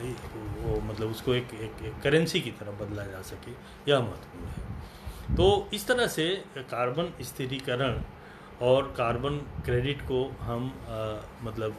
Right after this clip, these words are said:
हम समझने की कोशिश कर सकते हैं। अ, carbon यह सिद्धांत ही सिर्फ नहीं है,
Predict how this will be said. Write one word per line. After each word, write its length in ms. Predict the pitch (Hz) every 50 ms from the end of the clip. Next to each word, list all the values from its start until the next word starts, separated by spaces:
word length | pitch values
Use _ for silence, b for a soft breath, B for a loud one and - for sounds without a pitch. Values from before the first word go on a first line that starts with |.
| - -
हम 280 | - 107 104 104 104 - - - - - -
समझने 360 | 131 120 117 117 117 120 120
की 140 | 117 - 131
कोशिश 400 | - - 113 104 - 127 120 -
कर 140 | - 127 120
सकते 380 | - - 123 - - - 127
हैं। 220 | 117 104 127 165 -
अ, 1080 | - - - - - - - - - - - - - - - - 127 131 131 135 139 131 - - - - - - - - - - - - - - - - - - - - - - - - - - - - - - - - - - - - - - - - - - - -
carbon 500 | 160 151 165 190 196 214 240 240 240 226 - - - - - - - - - - - - - - - - - - - - - - - - - - - -
यह 280 | 185 202 208 196 - - - - - - - -
सिद्धांत 560 | - - 151 123 127 127 139 170 190 190 -
ही 120 | 175 226 220
सिर्फ 300 | - - 165 127 - 127
नहीं 280 | 117 104 123 139 117
है, 140 | - -